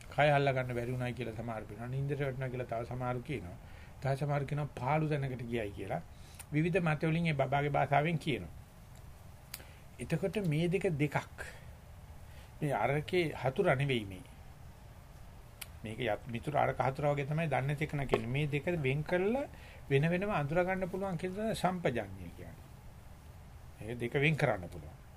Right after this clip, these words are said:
එතකොට මේ සම්පජඤ්ඤය තියෙනකොට අපිට කියන්න වෙනවා ඩාර්ක්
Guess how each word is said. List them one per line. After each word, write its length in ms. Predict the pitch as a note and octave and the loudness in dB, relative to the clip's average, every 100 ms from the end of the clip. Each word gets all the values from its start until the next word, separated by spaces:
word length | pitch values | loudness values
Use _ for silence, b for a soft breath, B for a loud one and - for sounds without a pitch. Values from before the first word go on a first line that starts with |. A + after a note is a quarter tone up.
| - - B B | -18 -16 B B
එතකොට 260 | - D3 E3+ | -4 -2 2
මේ 160 | F3+ | 2
සම්පජඤ්ඤය 760 | - C3+ D3+ F3+ F3 F3 F3+ F#3 | 4 2 2 0 0 0 0 0
තියෙනකොට 560 | - C#3+ C#3+ F3 G3 G3+ A#2+ B2 - - - | 0 0 0 2 0 2 2 0 -2 -12 -4
අපිට 240 | C#3 E3 E3 | -2 0 -2
කියන්න 340 | D#3+ D3 E3 | 0 0 0
වෙනවා 320 | F3+ G3 G#3 | 0 0 -2
ඩාර්ක් 340 | D#3+ B2 C3 | 0 2 2